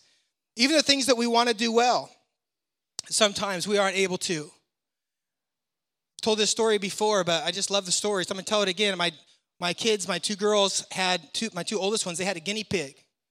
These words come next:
because we wanted to get a pet that was indestructible. Whoever had a guinea pig in your kindergarten class or something like that, right? Like, indestructible.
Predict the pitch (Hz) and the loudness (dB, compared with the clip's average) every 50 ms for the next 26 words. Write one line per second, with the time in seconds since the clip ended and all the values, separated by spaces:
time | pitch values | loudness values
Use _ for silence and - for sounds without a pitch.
0 | _ _ _ _ _ _ _ _ _ _ _ - 196 - 220 185 175 202 196 202 | _ _ _ _ _ _ _ _ _ _ _ -12 -4 -2 -2 0 0 0 0 2
1 | 202 202 202 190 - 208 196 160 202 208 208 208 - - - _ _ _ _ _ | 0 0 -2 -4 -6 -6 -6 -2 2 2 4 4 2 0 -6 _ _ _ _ _
2 | _ _ - 175 - - - 240 190 - - 185 175 185 180 165 - - - 202 | _ _ -10 -6 -4 0 0 0 0 -2 -4 -8 -6 -4 -2 -2 -2 -4 -4 -4
3 | 202 196 - - - 226 214 - - 220 170 160 117 101 - _ _ _ _ _ | -2 0 0 2 2 0 -2 0 0 0 0 0 -4 -6 -10 _ _ _ _ _
4 | _ _ _ _ _ _ _ _ _ _ _ _ _ _ _ _ _ _ _ _ | _ _ _ _ _ _ _ _ _ _ _ _ _ _ _ _ _ _ _ _
5 | _ _ _ _ _ _ _ _ _ _ _ _ _ _ _ 233 254 269 285 277 | _ _ _ _ _ _ _ _ _ _ _ _ _ _ _ 4 4 6 6 6
6 | 269 269 262 233 196 247 262 269 - 247 247 196 202 190 175 - 254 247 240 214 | 6 6 6 6 4 2 2 2 2 0 0 0 0 -2 -2 0 0 0 2 2
7 | 208 185 170 - - 185 165 151 143 - 156 180 175 175 175 165 160 175 160 151 | 2 2 0 0 0 2 2 2 0 -2 -4 -6 -6 -2 -2 0 0 0 0 2
8 | 175 190 214 208 226 - - 302 294 294 254 - - 320 320 - - 359 285 247 | 4 4 6 4 2 2 2 2 2 4 4 4 6 6 4 6 6 4 4 6
9 | 208 156 120 - | 4 4 4 0